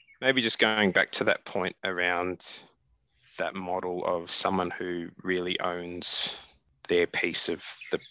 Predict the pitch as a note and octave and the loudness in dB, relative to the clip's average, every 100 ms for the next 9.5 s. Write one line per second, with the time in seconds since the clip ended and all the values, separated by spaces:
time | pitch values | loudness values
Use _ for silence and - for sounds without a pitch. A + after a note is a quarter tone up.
0 | - - E2 - D2+ - F2+ - F2 - | -10 0 4 4 4 2 2 0 2 2
1 | F2 - E2+ D#2+ - - F#2 F2+ F2+ F#2 | 0 -2 -4 -4 -6 -4 -2 0 0 0
2 | E2+ E2 - E2 - E2+ - - - E2+ | 0 -2 -6 -12 -12 -14 -8 -6 -6 -8
3 | E2+ - _ - - - - _ _ _ | -10 -12 _ -20 -20 -20 -20 _ _ _
4 | _ - A2 A#2 A#2 A2+ G#2+ F2+ F2+ - | _ -2 4 6 8 8 6 4 6 6
5 | F2+ F2 E2+ E2+ E2+ F2 E2+ E2+ E2 - | 6 6 4 4 4 2 4 2 4 2
6 | - E2 - _ _ _ _ _ _ _ | 0 -4 -6 _ _ _ _ _ _ _
7 | _ _ - F#2+ E2+ F2 E2+ - F2+ E2+ | _ _ -8 -6 -4 -2 -2 0 -2 0
8 | F2 G2+ G2+ F#2+ - - E2+ - E2+ - | 0 0 2 2 0 0 0 2 -2 -2
9 | - F2+ E2 - F2 | 0 0 0 0 -4